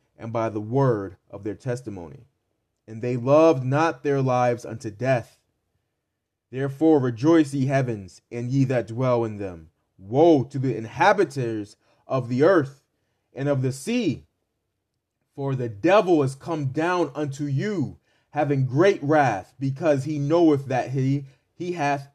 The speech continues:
but a short time. And when the dragon saw that he was cast unto the earth, he persecuted the woman which brought forth the man-child.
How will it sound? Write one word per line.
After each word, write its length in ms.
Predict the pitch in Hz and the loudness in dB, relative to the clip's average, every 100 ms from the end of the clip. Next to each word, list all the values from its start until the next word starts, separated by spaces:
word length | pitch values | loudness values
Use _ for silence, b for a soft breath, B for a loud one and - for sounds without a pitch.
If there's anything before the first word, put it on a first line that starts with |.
| _ | _
but 280 | 113 147 - | -4 -4 -4
a 120 | 127 | -10
short 580 | 117 - 165 151 - - _ | -10 -6 -2 -2 -4 -16 _
time. 420 | 107 92 82 - _ _ _ _ _ _ _ _ _ _ | -18 -18 -20 -20 _ _ _ _ _ _ _ _ _ _
And 220 | 123 135 | -6 -2
when 240 | 143 139 | 0 0
the 140 | 127 120 | 0 -2
dragon 560 | 110 131 170 180 180 | -2 0 2 2 -2
saw 560 | 135 - 175 165 123 90 101 | -6 -2 2 4 4 -2 -8
that 300 | 131 135 - | -2 -2 -4
he 360 | - 190 196 | -12 -10 -6
was 320 | 151 120 117 - | -6 -4 -6 -10
cast 560 | - 165 185 196 - - | -8 -2 -2 -2 -8 -14
unto 360 | 156 147 135 156 | -12 -10 -8 -4
the 220 | 131 147 | 2 4
earth, 280 | 190 120 - _ _ _ _ _ _ - | 4 2 -2 _ _ _ _ _ _ -14
he 100 | 127 | -14
persecuted 880 | - - 226 226 196 135 151 151 135 | -10 0 0 0 -4 -8 -2 0 0
the 100 | 139 | -2
woman 440 | 127 113 104 95 _ _ _ - | -2 -6 -10 -16 _ _ _ -10
which 580 | 113 196 - - - _ | 0 2 0 -10 -20 _
brought 520 | 117 120 156 151 - | -8 0 2 2 0
forth 560 | _ - 147 127 131 - _ - | _ -6 -2 -2 -6 -14 _ -10
the 120 | 131 | -4
man-child. 920 | 131 117 113 107 - 127 117 87 | -2 -4 -6 -8 -10 -8 -8 -10